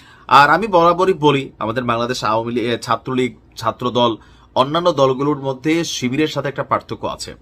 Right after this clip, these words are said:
সেটা হচ্ছে বেশিরভাগ ক্ষেত্রে, প্রায় নাইনটি পার্সেন্ট ক্ষেত্রে আপনি দেখবেন সারা বাংলাদেশে শিবিরের যে কমিটিগুলো গঠিত হয় কোয়ালিটিতে, আর আমাদের ছাত্রলীগ, ছাত্রদলের যে কমিটিগুলো গঠিত হয় কোয়ালিটির থেকে একটু বেশি দরকার হয়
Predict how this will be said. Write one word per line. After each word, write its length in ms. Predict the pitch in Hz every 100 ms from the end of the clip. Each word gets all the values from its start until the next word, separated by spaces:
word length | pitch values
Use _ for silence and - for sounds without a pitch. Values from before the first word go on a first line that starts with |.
| _ _ _ _
সেটা 240 | 135 156
হচ্ছে 540 | 226 - 117 95 - _ _ _ -
বেশিরভাগ 640 | 87 151 - 226 196 180
ক্ষেত্রে, 460 | - 117 - 80 78 - _ _ -
প্রায় 160 | 120
নাইনটি 300 | 113 127 135
পার্সেন্ট 300 | 147 151 151 143
ক্ষেত্রে 220 | 135 123
আপনি 180 | 117 123
দেখবেন 300 | 113 139 165 _ _ _
সারা 240 | - 151 175
বাংলাদেশে 560 | 165 151 156 156 90 - _
শিবিরের 540 | - - 156 202 214
যে 120 | 180 185
কমিটিগুলো 560 | 143 127 135 139 131
গঠিত 320 | 107 104 110
হয় 280 | 107 110 175 - _ _ -
কোয়ালিটিতে, 560 | 139 127 110 87 - - _ _ _ _ _ _
আর 120 | 120
আমাদের 380 | 123 139 139 123
ছাত্রলীগ, 460 | - 123 - 165 165
ছাত্রদলের 500 | 139 127 131 135 131
যে 120 | 131
কমিটিগুলো 480 | 127 120 131 131 123
গঠিত 240 | 120 120
হয় 280 | 123 139 190 - - _ _ _
কোয়ালিটির 640 | 156 170 185 190 208 214
থেকে 320 | 190 190 185
একটু 260 | 196 - 202
বেশি 260 | 151 131 147
দরকার 360 | 147 131 139
হয় 220 | 139 175